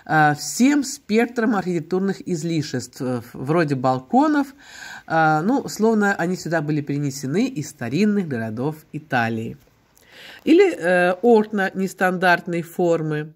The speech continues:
Ам, здесь также уютный дворик.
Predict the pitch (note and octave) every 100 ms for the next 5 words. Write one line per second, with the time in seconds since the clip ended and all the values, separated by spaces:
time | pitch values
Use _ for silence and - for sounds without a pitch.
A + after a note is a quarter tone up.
0 | _ _ _ _ - - - - - D#3+
1 | D#3 D3+ D#3 D3 D3 - _ A3+ _ _
2 | _ _ _ _ _ _ - - E3 D3
3 | D3 C4 D4 - A#3+ A3 A#3+ - F#3 F3
4 | A#3 A3+ G#3+ G#3 D3+ D3 D3 D#3 D#3 D3
5 | D3